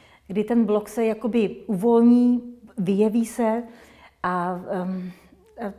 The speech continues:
ten moment, eh, my třeba nejsme schopní ho ovládnout, protože je, jak jsem řekla, silnější než, mm, než člověk sám, tak, eh, je nejlepší to rozdýchat, prodýchat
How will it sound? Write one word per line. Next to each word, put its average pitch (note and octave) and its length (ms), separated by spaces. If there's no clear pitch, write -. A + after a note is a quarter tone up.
ten A3+ 180
moment, A3+ 540
eh, G#3 280
my G#3 100
třeba G#3 260
nejsme G#3 280
schopní G3+ 500
ho G3+ 160
ovládnout, G3+ 580
protože F#3+ 340
je, F#3+ 280
jak G#3 120
jsem G3 140
řekla, G3+ 240
silnější G3+ 420
než, G3+ 240
mm, F#3+ 380
než F#3+ 300
člověk A#3 360
sám, F#3 400
tak, G#3 280
eh, F#3+ 260
je G3 120
nejlepší G#3 460
to G#3+ 200
rozdýchat, G3+ 680
prodýchat G#3 680